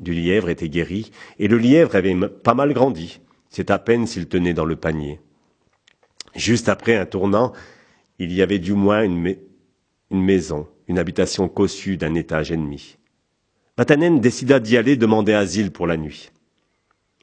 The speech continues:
Devant la maison, une femme en imperméable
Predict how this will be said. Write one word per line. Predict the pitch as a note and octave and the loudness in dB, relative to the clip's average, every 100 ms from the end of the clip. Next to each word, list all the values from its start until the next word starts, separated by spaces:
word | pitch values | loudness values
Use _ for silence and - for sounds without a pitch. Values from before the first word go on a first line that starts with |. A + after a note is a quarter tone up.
| - | -10
Devant | E2 F2 | -6 -2
la | F#2 | -2
maison, | E2+ D#2+ - F#2+ - _ _ _ _ _ _ - | -2 -2 -4 -8 -8 _ _ _ _ _ _ -6
une | F#2+ | -4
femme | - G2+ A2 B2+ | -2 0 2 2
en | F2+ | 2
imperméable | E2+ D#2+ F2+ D#2+ D#2+ E2+ G2 G2 | 0 -2 -4 -2 0 0 0 -4